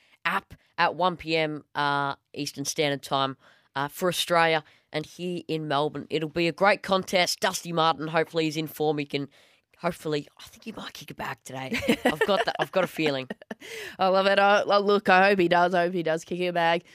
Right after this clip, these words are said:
Speaker 2: It'll be an, an, another good contest there, and, um, another good battle in the, in the midfield. Um, um,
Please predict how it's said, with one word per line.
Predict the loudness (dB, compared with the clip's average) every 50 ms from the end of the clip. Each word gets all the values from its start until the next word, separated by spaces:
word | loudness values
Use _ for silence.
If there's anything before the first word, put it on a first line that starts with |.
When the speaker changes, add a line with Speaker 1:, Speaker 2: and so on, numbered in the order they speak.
| -20 _ _ _ _ 0
Speaker 2:
It'll | 2 4
be | 4 4 4
an, | 2 2 2 2 2 2 4
an, | 2 2 2
another | 0 -2 0 2 2 2 2 2
good | 0 0 -2
contest | 0 -2 -2 0 2 2 0 0 2
there, | 2 4 4 6 6 6 4 4
and, | 2 2 -2 -2 0
um, | 2 4 4 2 0 -2 -6 -4
another | 0 2 2 2 2 2
good | 0 0 0 0 -2 -6 _
battle | _ 4 4 4 4 4
in | 4 4
the, | 4 4 4 4 2 0 0
in | -2
the | -2 0
midfield. | 0 -2 0 2 0 2 2 2
Um, | 2 2 2 0 -4 -8 -8 _ -2 0
um, | 0 0 0 -2 -4 -6